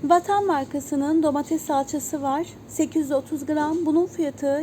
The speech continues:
yirmi dokuz lira elli kuruş, bilginiz olsun. Anadolu Mutfağı markasının yerli pilavlık pirinci var, bir kilogram. Bunun fiyatı on dokuz lira elli kuruş. Anadolu Mutfağı markasının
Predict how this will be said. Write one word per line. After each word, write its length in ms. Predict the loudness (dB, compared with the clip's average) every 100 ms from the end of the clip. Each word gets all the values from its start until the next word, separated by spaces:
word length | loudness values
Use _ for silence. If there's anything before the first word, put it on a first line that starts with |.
| 0
yirmi 240 | -2 0
dokuz 300 | -2 -2 -2
lira 100 | 0
elli 280 | 0 0 -4
kuruş, 400 | -8 -8 -8 -6
bilginiz 340 | -6 -4 -2
olsun. 460 | -2 -4 -4 -4 -4 -6 -14 -12 -12 -6 2
Anadolu 440 | 4 4 4 4
Mutfağı 440 | 4 4 2 2
markasının 720 | 4 2 0 -6 -4 -4 2 4
yerli 340 | 4 2 0
pilavlık 480 | -2 0 0 0 0
pirinci 300 | 0 0 0
var, 220 | 0 0
bir 100 | 0
kilogram. 580 | 0 -2 0 0 2 2
Bunun 180 | 4 4
fiyatı 340 | 4 2 2
on 180 | 2 2
dokuz 300 | 0 -4 0
lira 100 | 2
elli 240 | 2 0
kuruş. 500 | -4 -6 -6 -6 -8 -10 -12 -14 -12 -12 -10 -8 -6 -6 -6 -6 -8 -8 -10 -16 -18 -18 -18 -12 -8 -8 -8 -8 -8 -6 -8 -10 -12 -16 -16 -18 -2
Anadolu 460 | 2 4 2 2 4
Mutfağı 420 | 2 2 0 2
markasının 840 | 0 -2 -4 -6 -4 -2 -2 -4